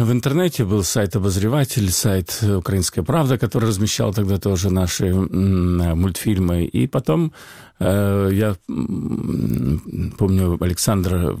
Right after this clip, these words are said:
по-, Зинченко, один из руководителей тогда штаба, он попросил меня, эм, прийти в, эм, здесь вот на Майдане, э, тогда в этот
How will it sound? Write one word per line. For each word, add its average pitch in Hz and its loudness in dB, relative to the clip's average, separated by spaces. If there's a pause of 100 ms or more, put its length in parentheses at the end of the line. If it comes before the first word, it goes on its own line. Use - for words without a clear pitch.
(140)
по-, 82 -2 (220)
Зинченко, 120 0
один 95 2
из 90 2
руководителей 98 0
тогда 87 -2
штаба, 85 -2 (420)
он 120 0
попросил 110 0
меня, 101 2
эм, 82 0
прийти 98 0
в, 90 0 (520)
эм, 87 2
здесь 87 -2
вот - -6
на 95 2
Майдане, 92 0 (720)
э, 95 2
тогда 92 0
в 87 -2
этот 87 -4